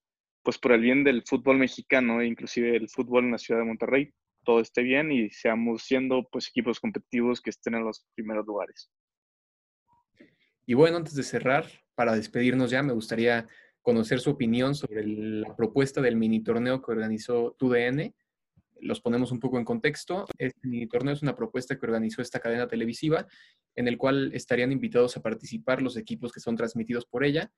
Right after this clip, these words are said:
Speaker 2: que son América, Chivas, Cruz Azul, Pumas, Toluca, Tigres y Necaxa. Ah, bueno, también Juárez. Y de igual forma se está considerando la posibilidad de invitar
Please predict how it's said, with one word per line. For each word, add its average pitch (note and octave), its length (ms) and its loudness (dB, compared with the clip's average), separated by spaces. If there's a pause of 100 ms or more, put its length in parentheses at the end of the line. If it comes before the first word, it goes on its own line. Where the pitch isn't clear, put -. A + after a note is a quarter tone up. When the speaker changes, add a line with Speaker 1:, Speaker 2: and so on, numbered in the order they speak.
(280)
Speaker 2:
que A#2+ 100 -6
son A#2 320 -2
América, C3 760 0
Chivas, C3 460 -2
Cruz A2 220 -6
Azul, C3 480 -2
Pumas, C#3 540 -2 (400)
Toluca, C3+ 540 2
Tigres C#3+ 640 0 (120)
y A2+ 100 -4
Necaxa. B2+ 680 -2
Ah, A#2+ 280 0
bueno, A2+ 200 -4
también A2+ 220 -2
Juárez. D#3 440 0 (800)
Y C3 220 6
de B2+ 100 4
igual C3 180 4
forma D3 240 4
se - 60 -6
está - 160 -4
considerando B2 540 0
la A2+ 120 -2
posibilidad A#2 580 0
de B2 100 -4
invitar A2+ 580 -2